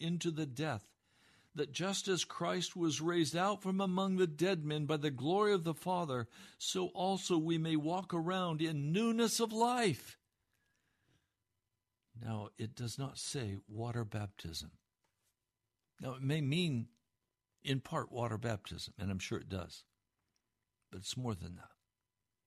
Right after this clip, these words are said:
It's that wonderful work of John three, where Jesus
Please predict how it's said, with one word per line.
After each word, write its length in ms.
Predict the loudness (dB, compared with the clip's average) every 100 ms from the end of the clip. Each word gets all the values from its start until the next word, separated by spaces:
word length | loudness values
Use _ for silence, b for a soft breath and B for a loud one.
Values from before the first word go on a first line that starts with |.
| _ _ _ _ _ _ _ _ _ _ _ _ _ _ _ _ _ _ _ _ _ _ _ _ _ -18
It's 220 | -12 -10
that 260 | -8 -8 -10
wonderful 560 | -6 -4 -2 -6 -6 -8
work 380 | -6 -6 -6
of 180 | -10 -10
John 500 | -8 -4 -4 -6 -10 -12
three, 460 | -10 -8 -8 -12 _ _ _ _ _ _ _ _ _ _ _ _
where 120 | -10 -8
Jesus 680 | -4 -4 -4 -6 -8 -10